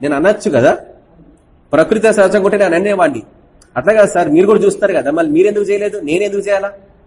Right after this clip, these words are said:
అది నాన్ క్రిస్టియన్ యాటిట్యూడ్. నాన్ క్రిస్టియన్స్ అట్లా మాట్లాడతారు, మనం అట్లా మాట్లాడద్దు. ఎందుకో దాన్ని చూడగానే నాకు అట్లా అనిపించింది, దాన్ని కాపాడాలని అనిపించింది.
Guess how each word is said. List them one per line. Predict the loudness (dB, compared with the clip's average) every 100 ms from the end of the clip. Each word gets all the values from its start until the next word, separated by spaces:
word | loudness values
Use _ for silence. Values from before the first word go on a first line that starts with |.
| _
అది | 0 2
నాన్ | 4 2 0
క్రిస్టియన్ | 0 -2 -2 -2
యాటిట్యూడ్. | -2 0 0 0 -2 -6 _ _ _ _ _ _ -2
నాన్ | 0 0
క్రిస్టియన్స్ | 0 0 0
అట్లా | 0 0
మాట్లాడతారు, | -2 -2 -4 -2
మనం | -2 -2
అట్లా | -2 -2
మాట్లాడద్దు. | -2 -4 -6 -8 _ _ _ _ _ _ _ _ _ _ -2
ఎందుకో | 0 2
దాన్ని | 2 2
చూడగానే | 2 2 4 2
నాకు | 0 0
అట్లా | -2
అనిపించింది, | -2 0 0 0 -4 -6 _ _ _ _ _ -4
దాన్ని | -2 -2
కాపాడాలని | 0 0 0 0 0
అనిపించింది. | -2 -2 -4 -4